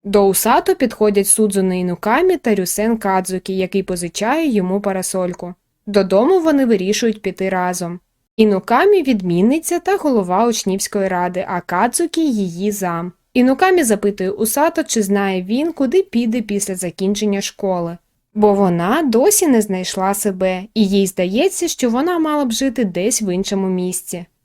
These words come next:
І це те, що поєднує їх з Усато. Раптово Інукамі та Кадзукі чують звук дзвонів, якого не чув Усато. З'являється магічне коло, від чого Інукамі в захваті. Усі троє потрапили у тронну залу королівства Лінгер.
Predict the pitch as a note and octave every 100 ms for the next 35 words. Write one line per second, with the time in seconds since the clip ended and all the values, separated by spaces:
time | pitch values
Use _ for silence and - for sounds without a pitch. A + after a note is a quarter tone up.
0 | _ A3 G#3+ G3+ F#3 - C4 G4 - G4
1 | G#4+ B3+ F3+ F3+ G#3 A#3 G3+ E3 F3+ G3
2 | F#3+ F3 F3 E3+ E3 E3+ - _ _ -
3 | G#3 G3 - F#3 G3 C#4+ E4+ C4+ A#3+ A3
4 | G3+ F#3+ F3 F#3+ - D#4 D4+ D#4 C#4 A3+
5 | A3+ G3+ F3+ F3+ G#3+ E4 A#3+ - G3+ G3
6 | F#3+ F3+ - _ - G3+ F#3 A3+ D#4+ E4+
7 | G3+ E3 G3+ G#3+ A3 G#3+ F3+ F3 F3+ F#3
8 | _ _ _ _ G#3+ G3+ G3 G3+ A3 G4
9 | G4+ B3+ G#3+ G#3+ A3 - F#3 - A#3 G4
10 | D4 A3+ A3+ G#3 G3 F#3+ F3+ - G3 B3+
11 | C4+ A3+ G3 F3+ - F3+ - F3 _ _
12 | _ A3 G#3+ G#3+ G#3 F#3+ B3 F#4+ - A3+
13 | G3+ G3+ G#3 F#3+ F#3 - G3 F#3 F3 E3+
14 | G3 C4 F4 E4 A#3+ G3 E3+ A3+ C4 A3+
15 | G#3+ G#3 G#3 G3 F3 E3+